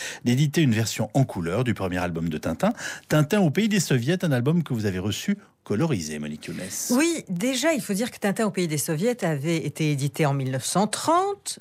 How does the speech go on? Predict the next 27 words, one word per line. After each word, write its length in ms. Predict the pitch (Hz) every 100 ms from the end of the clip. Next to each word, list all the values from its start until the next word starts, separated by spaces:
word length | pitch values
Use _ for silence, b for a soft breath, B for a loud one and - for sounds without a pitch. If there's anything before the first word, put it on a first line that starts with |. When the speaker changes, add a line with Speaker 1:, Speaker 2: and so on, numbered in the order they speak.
| -
Speaker 2:
réédité 760 | 180 240 339 294 196 190 190 170
en 60 |
mille 160 | 143 143
neuf 140 | 139
cent 160 | - 135
soixante-treize, 840 | - 151 - 254 254 - 349 392
sans 300 | 370 311 302
être 240 | 285 277 196
remanié 400 | 175 180 220 269
par 260 | 226 214
Hergé. 560 | 160 139 127 139 185 -
Et 60 | 320
pourtant, 480 | 160 - - 185 226 B B
si 180 | - 226
l'on 140 | 233 220
croit 240 | - 165
son 240 | - 151
biographe, 640 | 135 180 196 156 127 165 226
Philippe 480 | - 190 180 180 139
Gaudin, 340 | 147 147 214 B B -
Hergé 320 | 226 240 311
a 140 | 269
longtemps 600 | 262 320 427 403 - 381 -
pensé 540 | 247 226 - 220 254
à 60 | -
redessiner 680 | 151 254 220 180 - 165 175
l'album. 420 | 131 120 -